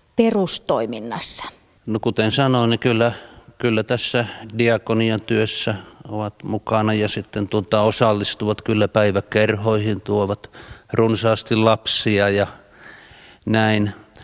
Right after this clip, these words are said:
Speaker 2: Mutta ainahan tietysti, niin kuin, koskee kaikkia seurakuntalaisia, että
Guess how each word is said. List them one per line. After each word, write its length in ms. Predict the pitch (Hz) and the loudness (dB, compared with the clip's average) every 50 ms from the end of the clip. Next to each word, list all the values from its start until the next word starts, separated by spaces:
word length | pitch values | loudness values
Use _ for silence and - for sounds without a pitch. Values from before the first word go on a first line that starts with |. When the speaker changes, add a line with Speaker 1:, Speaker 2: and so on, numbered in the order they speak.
| - - - - - | -20 -20 -20 -16 -6
Speaker 2:
Mutta 300 | - 110 107 - 113 110 | -4 -4 -2 2 2 4
ainahan 440 | 110 113 113 113 110 110 113 107 104 | 4 4 4 2 2 2 0 2 2
tietysti, 520 | 117 117 113 110 113 - - - - 110 | 2 2 2 0 -2 -4 -4 -4 -2 0
niin 280 | 110 113 113 113 110 101 | 0 2 2 0 0 0
kuin, 140 | - 110 - | -2 -2 0
koskee 440 | - 135 120 - - - 117 110 95 | 0 -2 -2 -2 -2 0 0 0 2
kaikkia 520 | - 120 113 104 - - - 123 117 110 | 2 2 2 2 -2 -2 -2 0 0 0
seurakuntalaisia, 1160 | - 117 110 110 113 101 - 117 110 101 - 110 110 110 110 110 - - - 113 110 110 107 | 0 0 0 0 0 -2 -2 -2 -2 -2 0 0 0 0 0 -2 -2 -4 -4 -2 -2 -2 -2
että 300 | 107 - _ _ - 107 | -4 -6 _ _ -6 -6